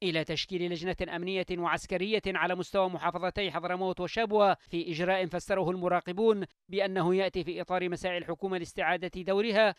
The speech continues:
في واحدة من أهم المهام الدستورية الموكلة إليها والمتصلة بحفظ أمن البلاد.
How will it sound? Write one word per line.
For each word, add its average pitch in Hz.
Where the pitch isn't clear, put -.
في 165
واحدة 170
من 180
أهم 180
المهام 175
الدستورية 190
الموكلة 180
إليها 214
والمتصلة 185
بحفظ 175
أمن 180
البلاد. 170